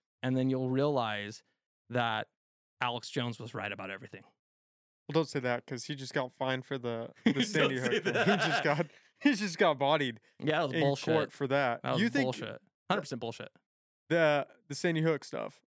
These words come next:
Speaker 1: Yeah, hundred percent bullshit.
Speaker 2: Do you believe in Sandy Hook? Do you think that really happened?
Speaker 1: Not even the factor. The
Speaker 2: You
Speaker 1: factor is,
Speaker 2: Oh,
Speaker 1: is
Speaker 2: now we're def-, <laughs> now we are definitely getting pulled off YouTube.
Speaker 1: No, so, so me, to me, it's not even belief in the Sandy Hook thing, or even,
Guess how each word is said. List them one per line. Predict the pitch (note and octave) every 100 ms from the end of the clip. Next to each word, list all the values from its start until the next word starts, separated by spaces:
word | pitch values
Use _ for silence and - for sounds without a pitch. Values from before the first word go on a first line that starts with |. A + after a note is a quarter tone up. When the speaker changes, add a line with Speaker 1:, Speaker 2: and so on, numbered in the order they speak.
| -
Speaker 1:
Yeah, | D#4 F4+
hundred | C#4 C#4
percent | -
bullshit. | C3+ B2 B2
Speaker 2:
Do |
you | F3
believe | F3+ G#3 G#3+
in |
Sandy | G3+ A3+ G#3
Hook? | A3 -
Do | F#3
you |
think | F#3 F3
that | F3
really | E3+ E3
happened? | E3+ A#3+
Speaker 1:
Not | A3+ D3 D#3
even | D3+ C#3+
the | B2+
factor. | C#3 C3+ B2
The | A2+
Speaker 2:
You | D#3+
Speaker 1:
factor | E3 F#3+ D#3
is, | C#3 C3
Speaker 2:
Oh, | G#3
Speaker 1:
is |
Speaker 2:
now | F#3+ F#3+
we're | E3 D#3
def-, | C3+ E3+ F3
<laughs> | -
now | F3 G#3+
we | C4+ C4+ C4+
are | A#3
definitely | F#3+ D#3+ B3+ - A#3+ G#3+
getting | G3+ G#3 G3+
pulled | F3 - A#3+ G3+
off | G#3+
YouTube. | - A3 A3+
Speaker 1:
No, | F3+ F3 D#3+
so, | - F#3+ B3
so | A#3+
me, | F3+
to | - F3+
me, | A3
it's | -
not | F3+
even | F3 D3
belief | C3 C#3 D#3+
in | D3+
the | C3
Sandy | C#3+ D#3+
Hook | C#3 -
thing, | C3 B2+
or | B2
even, | C3+ C3+